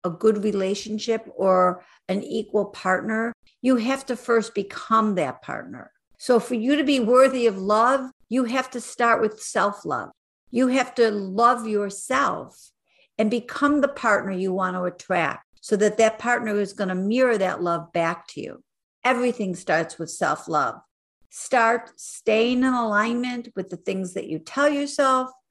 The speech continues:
trust yourself, set small goals for yourself. Do not let yourself down. Stick to them. Start to get more self-confidence, which will then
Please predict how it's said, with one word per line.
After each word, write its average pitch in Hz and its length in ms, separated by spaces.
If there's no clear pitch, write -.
trust - 520
yourself, 226 640
set - 420
small 233 540
goals 226 400
for 226 100
yourself. 202 600
Do 226 180
not 220 320
let 208 220
yourself 202 500
down. 190 640
Stick - 560
to 220 120
them. 165 580
Start 220 480
to 226 300
get - 220
more 208 160
self-confidence, 185 1300
which - 240
will 185 100
then 175 440